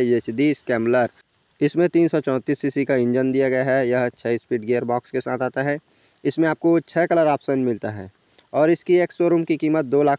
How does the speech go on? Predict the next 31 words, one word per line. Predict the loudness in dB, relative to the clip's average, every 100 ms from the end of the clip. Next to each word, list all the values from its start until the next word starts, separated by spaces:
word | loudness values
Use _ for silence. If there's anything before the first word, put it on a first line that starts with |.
| -2
पाँच | -6 -2
हज़ार | -2 -2
रुपये | -2 0 0 -2 _ _
है। | -2 -2 _ _ _ _ _ _ -2
अब | -2 2
बात | 0 0
करते | -2 0
हैं | -2 0
तीसरे | -2 0 0
बाइक | 0 -2
की। | -2
तो | -2
तीसरा | -2 -2 0 0
बाइक | 0 0
है | 0 -2 -4 _ -4
एचडी | 0 0 0 2 2
रोड | 4 2 0
स्टार। | -2 -2 -4 _ _ _ _ 0
इस | 2 4
बाइक | 2 2
को | 0 -4
पाँच | -2 -2
कलर | 0 2
ऑप्शन | 2 0 0 0
में | 0
निकाला | 0 -2 0 0
गया | 2 0
है | -2 -6 _ _ _ 2
और | 4 4 2 -4 _ 0
दूसरे | 2 2 2 2
बाइक | 2